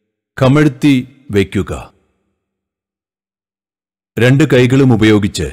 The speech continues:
ശരീരത്തെ മുകളിലേക്ക് ഉയർത്തുക. നിങ്ങളുടെ ഡയഫ്രത്തിന്റെ ഭാഗത്ത് നിന്ന് നെഞ്ചിൻ കൂടെ ഉയർന്നിരിക്കണം. കണ്ണുകൾ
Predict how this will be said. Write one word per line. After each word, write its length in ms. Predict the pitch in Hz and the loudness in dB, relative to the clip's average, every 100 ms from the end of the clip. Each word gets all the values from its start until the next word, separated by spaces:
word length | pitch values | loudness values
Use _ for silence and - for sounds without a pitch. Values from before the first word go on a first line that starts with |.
| - | -10
ശരീരത്തെ 560 | - 107 110 110 113 | -6 -2 0 0 0
മുകളിലേക്ക് 540 | 110 101 110 110 107 98 | 0 0 0 0 0 0
ഉയർത്തുക. 520 | 92 85 82 67 69 _ _ _ _ 101 | -2 -4 -8 -14 -18 _ _ _ _ -4
നിങ്ങളുടെ 320 | 110 117 113 | 0 2 2
ഡയഫ്രത്തിന്റെ 680 | 104 110 - 120 117 110 | 2 0 0 -2 -2 -2
ഭാഗത്ത് 480 | 98 95 95 104 101 | -2 -2 -2 0 0
നിന്ന് 280 | 101 98 95 _ _ _ - | 0 -2 -4 _ _ _ -4
നെഞ്ചിൻ 340 | 120 127 151 123 | 0 2 0 0
കൂടെ 220 | 113 104 | 0 0
ഉയർന്നിരിക്കണം. 760 | 90 117 113 95 90 71 64 67 - | 0 0 0 -2 -4 -10 -12 -16 -6
കണ്ണുകൾ 480 | 110 107 107 98 | -2 -2 0 -2